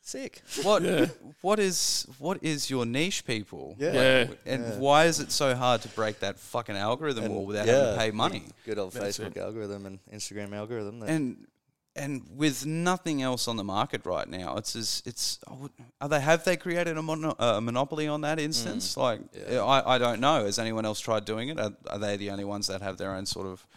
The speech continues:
Speaker 3: There is other platforms, I think, that, like, it's just a user base. You know,
Speaker 2: Yeah.
Speaker 3: it's just a ridiculous user base that's manipulated now, unless
Speaker 1: Mm.
Speaker 3: you're willing to pay for it.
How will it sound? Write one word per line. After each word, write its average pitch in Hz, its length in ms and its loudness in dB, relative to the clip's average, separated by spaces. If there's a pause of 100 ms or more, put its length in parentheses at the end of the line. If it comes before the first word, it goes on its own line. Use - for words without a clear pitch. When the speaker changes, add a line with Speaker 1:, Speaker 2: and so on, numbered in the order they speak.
(260)
Speaker 3:
There 151 220 2
is 156 100 4
other 117 180 6
platforms, 135 440 2
I 127 60 2
think, 120 220 -2
that, 120 100 -6
like, 87 80 -2
it's - 100 -8
just 127 200 -4
a - 20 -8
user 110 300 -2
base. - 420 -2
You 135 80 -8
know, 101 80 -4
Speaker 2:
Yeah. 139 160 4
Speaker 3:
it's 101 80 2
just 123 160 -2
a 110 160 -10
ridiculous 110 680 -4
user 107 220 -4
base 104 320 0
that's 98 200 -6
manipulated 107 760 -2
now, 107 400 -6
unless 113 320 0
Speaker 1:
Mm. - 60 -6
Speaker 3:
you're 110 80 -2
willing 104 240 -4
to 101 80 -12
pay 113 200 -6
for - 180 -12
it. - 100 -18